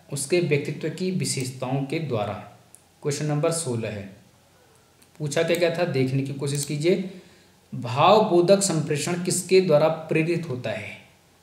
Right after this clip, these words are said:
भावबोधक संप्रेषण किसके द्वारा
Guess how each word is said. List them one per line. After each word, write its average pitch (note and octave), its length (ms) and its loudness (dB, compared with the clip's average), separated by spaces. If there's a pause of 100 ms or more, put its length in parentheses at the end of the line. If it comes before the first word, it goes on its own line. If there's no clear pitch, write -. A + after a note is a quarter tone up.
(280)
भावबोधक D3 1000 2
संप्रेषण C3 640 -4 (960)
किसके F#3+ 360 0
द्वारा E3 680 0